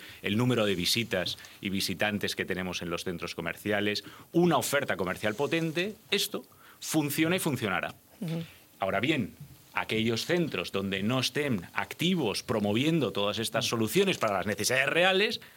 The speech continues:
Speaker 1: aquí la cosa se complica. Entonces hay que ver bien, bien cómo abordamos esto. Entonces, a efectos de sector, el sector lo veo dinámico. El sector lo veo con, eh, la ilusión y las ganas de promover el cambio.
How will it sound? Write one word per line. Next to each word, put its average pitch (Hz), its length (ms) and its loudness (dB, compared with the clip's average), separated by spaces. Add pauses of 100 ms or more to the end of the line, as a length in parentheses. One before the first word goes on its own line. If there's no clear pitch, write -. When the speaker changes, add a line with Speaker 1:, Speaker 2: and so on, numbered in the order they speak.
Speaker 1:
aquí 107 220 0
la 143 120 4
cosa 139 200 2
se 208 120 2
complica. 127 460 0 (300)
Entonces 104 340 0
hay 113 100 0
que 131 100 0
ver 147 140 2
bien, 156 200 2
bien 208 280 0 (200)
cómo 190 180 4
abordamos 107 380 2
esto. 180 180 0
Entonces, 92 460 -4
a 127 120 2
efectos 190 420 -4
de 185 100 -2
sector, 175 480 -2 (280)
el 90 120 -4
sector 123 380 -2
lo 135 120 -2
veo 185 320 0 (260)
dinámico. 101 640 0 (200)
El 101 120 -4 (120)
sector 127 340 -2
lo 139 100 -2
veo 175 360 -2
con, 175 420 -2 (240)
eh, 104 240 0
la 101 240 0
ilusión 113 580 0
y 165 80 0
las 139 240 0
ganas 170 480 -2
de 117 100 0
promover 104 380 0
el 117 160 -2
cambio. 85 420 -2